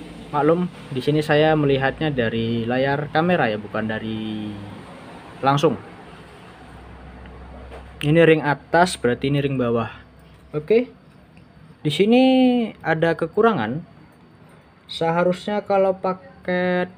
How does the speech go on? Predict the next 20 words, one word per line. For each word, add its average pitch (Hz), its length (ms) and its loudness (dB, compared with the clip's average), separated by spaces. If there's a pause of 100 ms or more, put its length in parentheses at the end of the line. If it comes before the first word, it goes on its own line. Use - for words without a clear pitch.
(120)
full 180 320 4
block 143 480 2
ini 180 240 -2
dia 180 680 -2 (140)
ada 135 560 0
seal 151 320 -2
clapnya, 170 480 -6
tapi - 240 -4
di 185 80 -2
sini 185 320 -6
saya 196 240 -2
tidak 151 240 -4
menemukan 170 640 -6
seal 180 240 -8
clapnya 117 480 -4
ya. - 20 -12 (1500)
Eh, 170 440 0 (680)
jadi 170 280 4 (1080)
merepotkan, 165 480 -2
harus 110 160 -6